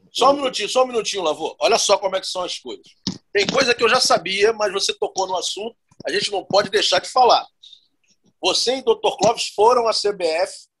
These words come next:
pra conversar sobre futsal. Explica um pouquinho mais dessa história aí. Em dois mil e dezessete,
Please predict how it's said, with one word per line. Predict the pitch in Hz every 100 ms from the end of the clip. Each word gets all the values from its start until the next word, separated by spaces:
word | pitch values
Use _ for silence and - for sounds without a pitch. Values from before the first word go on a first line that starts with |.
| _ _ _ _ _
pra | 165 175
conversar | 208 202 - - 233
sobre | - 208 -
futsal. | 196 - - 165 202 - _ _ _ _ _ _ _ _ _ _ _ _
Explica | - - 240 269
um |
pouquinho | 254 233 240
mais | 226 214
dessa | 208
história | - - 196 185
aí. | 135 - _ _ - 135 _ 180
Em | 202
dois | 208 190 190
mil | 240 294
e |
dezessete, | - 240 226 - 180 - -